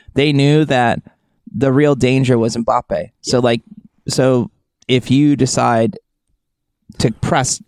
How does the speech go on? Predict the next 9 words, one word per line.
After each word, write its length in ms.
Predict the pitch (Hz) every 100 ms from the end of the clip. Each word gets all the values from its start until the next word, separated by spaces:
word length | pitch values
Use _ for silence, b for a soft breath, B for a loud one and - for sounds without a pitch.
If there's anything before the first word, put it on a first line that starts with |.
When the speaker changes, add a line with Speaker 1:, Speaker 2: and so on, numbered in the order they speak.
| -
Speaker 1:
Teo 200 | 139 117
Hernandez, 540 | 117 131 127 113 117
you're 120 | 120 82
opening 340 | 127 131 123
up 80 | 117
space 300 | - 110 107
for 160 | - 107
Mbappe. 420 | 107 123 - 104
And 240 | 107 113